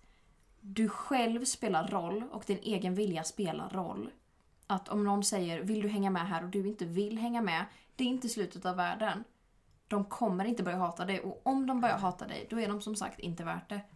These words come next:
Det kommer göra jätte, jätteont och det kommer vara jätte, jättesvårt att börja säga nej till saker men att bara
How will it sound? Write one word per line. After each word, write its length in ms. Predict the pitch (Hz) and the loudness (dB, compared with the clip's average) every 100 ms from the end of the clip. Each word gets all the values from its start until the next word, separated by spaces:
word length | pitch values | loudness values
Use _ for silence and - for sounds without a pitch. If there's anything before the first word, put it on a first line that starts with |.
| - _ - | -20 _ -8
Det 100 | - | -4
kommer 440 | - 220 170 190 | 0 0 2 2
göra 260 | 254 202 - | 2 2 2
jätte, 580 | 175 180 190 220 - 185 | -2 -4 -2 -4 -2 -2
jätteont 520 | 165 185 - 226 196 | -2 -2 -4 0 0
och 40 | 180 | 0
det 60 | |
kommer 140 | 208 196 | 0 0
vara 120 | 180 | 0
jätte, 520 | 170 175 202 - 165 | -2 -2 -4 -4 -6
jättesvårt 440 | 160 165 165 196 | -4 -6 -6 -4
att 60 | 180 | -2
börja 240 | 190 170 | -2 0
säga 180 | 202 226 | -2 0
nej 160 | 226 165 | -2 -2
till 100 | - | -4
saker 380 | 170 - 151 - - - _ - | -6 -6 -10 -10 -20 -20 _ -4
men 400 | 185 190 170 170 - _ _ _ _ _ _ _ _ _ _ _ | 2 2 2 -4 -8 _ _ _ _ _ _ _ _ _ _ _
att 240 | 214 - - | -6 -4 2
bara 420 | 220 180 165 | 4 4 2